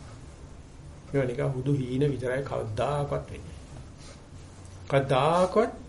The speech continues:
ලෝකේ බහුතරය ශික්ෂා කරක වෙන්නේ. ඒ නිසා මේ බුද්ධ ආගමේ දක්වන මේ සන්දර්භය, මේ දර්ශනය තමන්ට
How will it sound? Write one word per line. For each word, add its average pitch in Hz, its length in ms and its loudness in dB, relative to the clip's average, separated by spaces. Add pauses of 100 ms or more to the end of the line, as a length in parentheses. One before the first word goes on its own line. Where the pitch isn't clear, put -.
ලෝකේ 151 460 6
බහුතරය 180 580 6
ශික්ෂා - 360 0
කරක 117 220 -2
වෙන්නේ. - 400 -6 (1700)
ඒ 160 140 6
නිසා 160 300 4
මේ 139 180 2 (140)
බුද්ධ 139 280 -4 (120)
ආගමේ 175 540 0 (340)
දක්වන 135 500 -2
මේ 131 240 -2 (480)
සන්දර්භය, 143 680 2 (220)
මේ 131 200 0
දර්ශනය 139 540 2 (2000)
තමන්ට 175 560 4